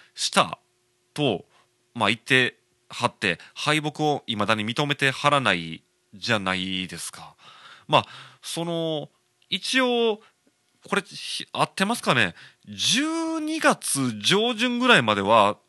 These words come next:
ん、確か粘れるはずなんですよね、ルール上。だからまだ正式にバイデンさんが大統領になったとは確定してないんですよね。で、だからメディアなんかは、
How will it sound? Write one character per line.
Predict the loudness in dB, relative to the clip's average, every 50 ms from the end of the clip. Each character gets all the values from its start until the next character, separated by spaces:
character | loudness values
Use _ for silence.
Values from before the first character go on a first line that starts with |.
| _ _ -14 -10
ん、 | -8 -6 -6 -8 -4
確 | -2 0 0 2 0
か | -2 -4
粘 | 0 0 2 4 4 4
れ | 4 4
る | 2 2
は | 2 0
ず | 2 2
な | 0 -2
ん | -2
で | -4
す | -8 -6
よ | -4
ね、 | -4 -4 -4
ル | -4
ー | -6 -6 -4
ル | -4 -4
上。 | -4 -2 -2 -2 -2 -4 -8 -12 -20 -20 -20 -20 -20 -20 -20 -20 _ _ _ _
だ | -6 -6 0
か | 2 4
ら | 4 4 4
ま | 4 2
だ | 2 0
正 | -2 0 0 0 2
式 | 2 2 0 0
に | -2 0
バ | 2 2 2 2
イ | 2
デ | 0 -2
ン | -2
さ | -2 -2 -2
ん | -2
が | 0 -2 -2 -2 -4 -8 -18 -20 -20 _ _
大 | -4 0 0 0 0
統 | -2 -2 -2 -2
領 | 0 -2 -2 -2
に | -4 -6 -8 -8 -10 -12 -16 _
な | -16 -8 -4 -4 -4
っ | -4 _
た | -6 -6
と | -4 -4 -6 -8 -8 -10 -12 _ _ _ _ _ _ _ -2
は | 2 4 4 4 2 _
確 | -8 -10 -8 -8 -8 -4
定 | -2 0 0 0 -2
し | -2
て | -2 -2 -2
な | -2 -2 -2 -2
い | -2 -2 -4
ん | -6 -8 -8 -8 -10 -10 -10 -10 -10 -12 -12 -14 -10
で | -10 -8 -6
す | -4 -6 -6 -6 -8
よ | -10 -10 -8 -2
ね。 | 0 0 0 0 -4 -10 -18 -20 -20 -20 -20 -20 -20 -20 -20 _ _ _
で、 | -4 -2 0
だ | 0 2
か | 4 4
ら | 6 6 6 4 0 -4 -12 _ _ -16
メ | -12 -8 -2 2 2 4
デ | 6 6 6
ィ | 8 8
ア | 6 4 2 0 -4 -6 -10 _ _
な | -14 -6 -4 -2 -2
ん | -4 -6
か | -6 -4 0
は、 | 4 6 6 6 6 4